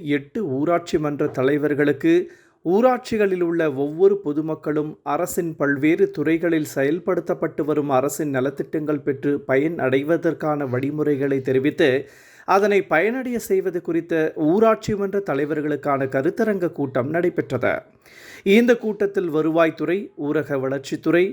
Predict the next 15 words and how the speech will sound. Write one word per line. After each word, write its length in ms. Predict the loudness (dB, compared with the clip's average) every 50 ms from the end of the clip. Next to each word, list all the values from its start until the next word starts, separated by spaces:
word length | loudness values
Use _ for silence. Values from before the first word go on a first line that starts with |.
| -4 -10 -6
வேளாண் 440 | -2 0 2 4 4 4 2 2 -2
துறை, 240 | -4 -2 -2 -2 -2 -4 -6 -12 -14 _
தோட்டக்கலைத்துறை, 880 | -6 -4 -4 -4 -4 -6 -6 -4 -4 -2 -2 -2 -2 0 0 2 2 2 0 -2 -8 _ _ _ _ _ _ 0
பள்ளிக்கல்வித்துறை, 960 | 2 2 4 2 0 -2 -4 -4 -4 -4 -2 -4 -6 -6 -4 -2 -2 0 -2 -2 -4 -8 -16 _ _
கூட்டுறவுத்துறை, 800 | -6 -4 -4 0 2 2 2 2 2 -2 -2 -2 -2 0 0 0 0 -2 -4 -10 _ _ _ _ _ _ 4
பொது 240 | 4 4 4 4 -2 -4
சுகாதாரத்துறை, 960 | -4 -4 -2 2 4 4 4 4 4 2 2 2 0 -4 -6 -4 -2 -2 -2 -2 -4 -8 _ _ _ _ _ _ -2
குழந்தைகள் 540 | 2 4 4 4 4 2 2 2 2 0 0 -2 -4 -4
வளர்ச்சித்துறை, 640 | -2 -2 -2 -2 -4 -6 -8 -8 -6 -6 -4 -4 -2 -4 -4 -8 _ _ _ _ _ _ -4
மாற்றுத்திறனாளிகள் 1160 | 0 2 4 4 4 0 -2 -6 -8 -6 -4 -4 -2 -2 0 0 2 2 2 0 0 0 -2 -2
நலத்துறை, 540 | -2 -2 -2 -2 -2 -2 -2 0 0 2 0 0 -2 -8 _ _ _ -2
கால்நடைத்துறை, 840 | 2 4 4 4 4 2 0 -4 -6 -6 -6 -6 -6 -6 -6 -6 -6 -8 -10 _ _ _ _ _ _ -2
மாவட்ட 560 | 2 4 4 4 4 0 -4 -8 -8 -10 -10
தொழில் 380 | -6 -4 -4 -4 -2 -2 -4 -4
மையம், 440 | -6 -6 -6 -4 -4 -4 -6 -6